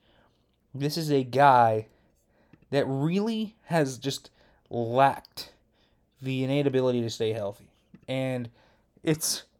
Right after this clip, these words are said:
really no fault of his. It, it's bad luck. It's different types of injuries. It, it's,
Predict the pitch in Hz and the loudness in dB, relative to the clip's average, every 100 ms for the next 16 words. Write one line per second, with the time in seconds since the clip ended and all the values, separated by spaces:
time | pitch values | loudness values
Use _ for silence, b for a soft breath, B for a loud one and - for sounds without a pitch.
0 | - 143 139 127 135 123 131 107 - - | 0 4 4 4 2 4 2 2 -2 -4
1 | 98 - - _ b b b b b - | -8 -14 -20 _ b b b b b -4
2 | 135 - _ 135 127 - _ - 120 131 | -4 -4 _ -8 -8 -10 _ 0 2 2
3 | 120 117 135 - - _ _ - 123 120 | 2 2 2 -2 -18 _ _ -10 -8 -6
4 | - 127 139 127 139 127 123 120 123 123 | -6 -6 -4 -4 -4 -4 -4 -4 -2 -2
5 | 123 127 127 - b b b b b b | -2 -4 -8 -20 b b b b b b
6 | _ _ _ _ 143 156 143 151 - | _ _ _ _ 2 4 4 2 0